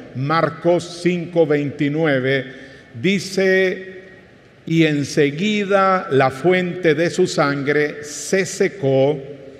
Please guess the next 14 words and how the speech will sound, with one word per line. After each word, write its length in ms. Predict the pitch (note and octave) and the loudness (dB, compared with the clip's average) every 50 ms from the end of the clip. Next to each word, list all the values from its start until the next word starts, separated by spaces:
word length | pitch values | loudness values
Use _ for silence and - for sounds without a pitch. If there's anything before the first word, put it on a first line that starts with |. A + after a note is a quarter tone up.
| - - - | -20 -12 -4
y 120 | D3+ E3+ | -4 -4
sintió 600 | E3 - G#3+ G#3+ G#3 G3 - G3 G3+ G#3 G#3+ G#3+ | -2 0 0 0 0 0 -2 -2 0 0 2 0
en 140 | G#3 G3 F#3 | 0 0 0
el 200 | F3+ F3 E3 D#3+ | 2 2 0 0
cuerpo 720 | - F#3 G3+ G#3+ G3+ E3+ - - - C3+ B2+ B2 A#2+ A2 A#2+ - | 4 4 4 4 4 2 0 -2 0 2 2 4 2 0 -2 -2
que 100 | C#3+ C3 | -4 -4
estaba 460 | - - - F3 E3+ D#3+ D3+ D3 C3 | -4 -2 -2 -2 0 2 2 0 0
sana 840 | - - - - F3 E3+ D#3 C#3+ C3+ C3 C3+ C#3 C#3+ C#3+ C#3 C#3 - - - - - - - - A2+ | -2 -6 -4 -2 -2 0 0 -2 -2 -2 -2 -2 -2 -2 -4 -8 -12 -18 -20 -20 -20 -20 -20 -16 -4
de 220 | A2+ C#3+ C#3 C3+ C3+ | 0 2 2 4 4
aquel 920 | C3 C3 B2+ B2+ - - - D3+ D3+ D3+ D3+ D#3 D#3 D#3 D#3 D3+ D3+ - - - | 2 0 0 -4 -6 -8 -4 -2 0 2 2 2 4 4 2 2 0 -4 -6 -6
azote", 960 | D#3+ D3 - - - F3+ F#3 F3+ F#3 - - C3+ B2 A#2 A2+ G#2+ G2 - - - | -6 -6 -6 -4 0 0 0 0 0 -2 -2 0 0 0 -2 -6 -8 -14 -12 -4
de 120 | B2+ B2+ - | -2 -2 -2
aquel 400 | - - - D3+ D#3 D#3 D#3 D3+ | -2 -2 0 2 2 4 2 2
azote. 580 | C#3 - - D#3+ D3 C3 - - C#3 B2 G#2+ | 0 0 0 0 0 0 0 -2 -4 -4 -4